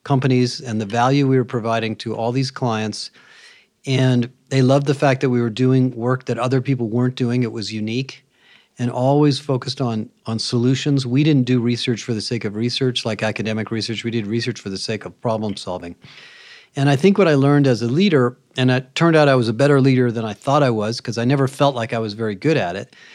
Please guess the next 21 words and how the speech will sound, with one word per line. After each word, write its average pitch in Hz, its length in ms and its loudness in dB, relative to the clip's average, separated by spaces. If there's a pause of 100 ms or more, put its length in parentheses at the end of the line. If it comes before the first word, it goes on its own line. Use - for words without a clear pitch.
(360)
was 131 360 0
that 131 360 0 (560)
I 156 100 2
was 262 320 2
a 262 100 2
goo-, 190 280 -6
I 202 80 2
was 254 180 2
good 320 180 0
at 285 120 2
appreciating 214 580 0
people. 190 340 -2 (380)
I 220 200 2
really 185 480 2
appreciated 131 880 -2 (220)
every 170 440 0
single 135 480 -2
person 123 640 -4 (400)
all 127 300 -2
the 117 80 -6
time. 92 400 -8